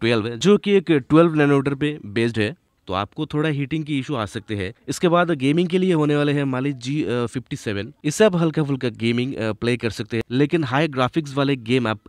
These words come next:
इसमें नहीं खेल सकते। परफॉर्मेंस की बात करें तो एकदम डिसेंट परफॉर्मेंस आपको इस फोन में मिलने वाले हैं। अब इस प्राइस रेंज में और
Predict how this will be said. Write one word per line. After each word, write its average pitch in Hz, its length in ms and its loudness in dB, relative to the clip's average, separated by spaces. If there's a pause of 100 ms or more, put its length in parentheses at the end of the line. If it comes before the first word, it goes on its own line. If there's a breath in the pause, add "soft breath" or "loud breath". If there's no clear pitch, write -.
(100)
इसमें 156 320 -4
नहीं 127 300 -2
खेल 127 220 -4
सकते। 95 460 -6
परफॉर्मेंस 185 480 -2
की 190 80 -6
बात 147 200 -4
करें 151 220 -2
तो 143 140 -4
एकदम 135 380 -2
डिसेंट 131 360 -4
परफॉर्मेंस 139 480 -4
आपको 117 320 -6
इस 113 140 -8
फोन 123 180 -8
में 147 120 -2
मिलने 113 220 -4
वाले 95 220 -6
हैं। 92 160 -8
अब 139 240 0
इस 196 200 -4
प्राइस 147 380 0
रेंज 160 180 2
में 104 180 -4
और 117 160 -4